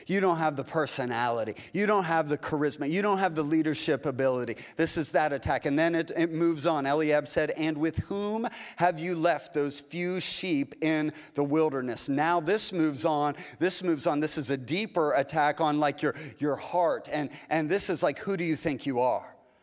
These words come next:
So not only do you have the skill set to do it, you don't have the character to do it. And then the third attack is this. I know your presumption and the evil of your heart. The moment,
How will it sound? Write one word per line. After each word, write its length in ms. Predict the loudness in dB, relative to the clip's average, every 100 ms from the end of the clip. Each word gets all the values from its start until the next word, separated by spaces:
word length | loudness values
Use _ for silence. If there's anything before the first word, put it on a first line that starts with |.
| _ -8
So 200 | -2 2
not 300 | 4 4 2
only 240 | 0 0
do 100 | 0
you 220 | -2 0
have 260 | 0 0 -2
the 80 | -6
skill 480 | -4 -2 0 0
set 640 | 0 0 0 2 -2 -8 -6
to 100 | -4
do 260 | -2 0
it, 100 | 0
you 120 | -2 -2
don't 220 | -2 -2
have 140 | -4
the 100 | -4
character 580 | -2 0 0 0 -4 -6
to 120 | -6
do 240 | -8 -4 -6
it. 100 | -6 -14 -6
And 160 | -2 0
then 140 | 0
the 80 | -2
third 320 | 0 0 0
attack 400 | -4 -2 -2 -2
is 160 | -6 -2
this. 240 | -2 -2
I 140 | -2 -2
know 300 | 0 0 0
your 260 | 0 0
presumption 960 | 0 -2 -4 -2 -2 -2 -2 -6 -6 -8 -14 -14 -4
and 160 | -2
the 120 | -2 -2
evil 400 | -2 0 0 2
of 220 | 0 0
your 100 | -4
heart. 320 | 0 -2 -2
The 80 | -4
moment, 600 | 0 0 0 0 -4